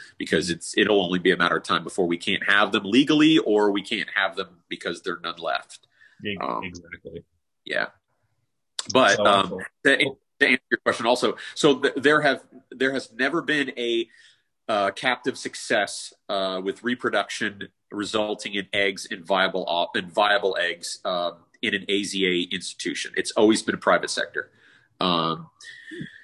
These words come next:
Speaker 1: so with that being said, uh, you know, working in, in the zoo commu-, uh, zoo field, A Z A for over eleven years, a lot of that is because a lot of it is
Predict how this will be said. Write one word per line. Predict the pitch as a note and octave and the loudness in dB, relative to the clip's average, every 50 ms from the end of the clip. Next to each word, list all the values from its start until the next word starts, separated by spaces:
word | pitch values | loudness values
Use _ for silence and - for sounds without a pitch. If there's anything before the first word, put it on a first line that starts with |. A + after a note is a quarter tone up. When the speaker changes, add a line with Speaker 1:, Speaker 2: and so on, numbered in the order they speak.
| - - _ | -20 -12 _
Speaker 1:
so | - - F3+ C3+ F#2+ E2+ - - - - | 0 2 4 4 4 2 0 -4 -8 0
with | A2+ C3+ C#3 | 2 4 4
that | C#3+ C#3+ C#3 - | 6 4 4 2
being | B2+ A#2 A2 - | 0 -4 -4 -8
said, | - - G3+ F#3 C3+ A2+ G#2+ G#2+ - | -2 0 2 4 4 2 0 -2 -4
uh, | - A2 G#2 G2+ G2+ G2 - _ | -4 -4 -2 -4 -4 -6 -10 _
you | C#3 C#3 | -8 -6
know, | A#2+ G#2+ | -6 -6
working | G#2+ G#2+ A#2+ C3 C3+ - E3+ C#3+ B2 | -4 0 0 0 0 0 -4 -6 -8
in, | B2 A#2 G#2+ - _ _ - | -8 -8 -10 -16 _ _ -14
in | A#2 A2 G#2 | -12 -10 -8
the | C#3 | -6
zoo | - - G#3+ B3+ C4 B3+ | -4 -2 0 0 -2 -2
commu-, | - - A#2+ A#2 - - | -6 -10 -10 -10 -2 0
uh, | B2 A2+ G#2 | 2 2 2
zoo | G2+ F#2+ - A3 A#2+ | 2 0 0 0 0
field, | - - A2 G2+ F#2+ G2+ G2 - - | 2 2 4 4 4 2 0 0 -2
A | A2 G#2+ | -2 0
Z | G2+ - G#2 B2 | 0 2 2 2
A | D#3 G3 | 2 2
for | - - A#2 G2+ | 0 2 2 2
over | F#2 F2 F#2 | 2 2 0
eleven | F2 F2+ F2+ F2+ G2 F#2 | 0 0 0 -2 -2 -4
years, | E2+ E2+ E2+ F2 - | -4 -4 -2 -2 -4
a | G2 | -4
lot | F#2+ F#2 G2 G#2 A2 | 0 0 2 2 0
of | G2 F#2+ | 2 2
that | G2 F2+ F2+ F2 | 2 2 2 0
is | F2+ F2+ - - - | -4 -8 -12 -12 -12
because | G2+ - - G#2+ F#2+ G2 | -12 -8 -6 -8 -6 -6
a | F#2+ | -6
lot | F#2 F2 F2+ F#2 F#2+ | -2 -2 0 -2 -2
of | F#2 | -2
it | F#2+ F#2 F2+ | -4 -4 -6
is | F2 E2+ D#2+ - - | -6 -8 -8 -12 -14